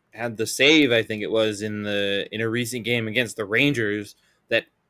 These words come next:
helped the Mariners climb back into the A L West race. Um, so,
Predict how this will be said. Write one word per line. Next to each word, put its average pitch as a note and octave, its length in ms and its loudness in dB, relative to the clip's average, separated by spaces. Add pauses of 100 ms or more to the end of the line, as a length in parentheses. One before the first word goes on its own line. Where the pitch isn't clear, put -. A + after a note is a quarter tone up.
(100)
helped - 580 -2
the A#2 100 0
Mariners B2 500 0
climb A#2+ 320 -4
back A#2 240 -2
into A2+ 180 -6
the A2 160 0
A A2 60 4
L G#2+ 160 2
West B2+ 260 0
race. F2 320 -10 (720)
Um, G#2 600 -2 (3250)
so, G#2 460 -2